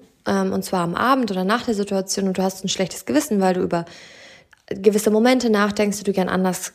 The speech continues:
gehabt hättest oder anders sein möchtest. Ähm,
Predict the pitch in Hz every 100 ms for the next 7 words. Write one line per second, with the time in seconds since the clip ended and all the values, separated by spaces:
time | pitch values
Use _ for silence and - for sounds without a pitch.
0 | - 165 - - 175 - - - 185 196
1 | 196 190 - 196 196 196 196 165 - 180
2 | 170 - - - _ _ _ _ _ _
3 | _ _ _ _ _ - - - _ _
4 | _ _ _ _ _ - 240 220 220 214
5 | 214 214 214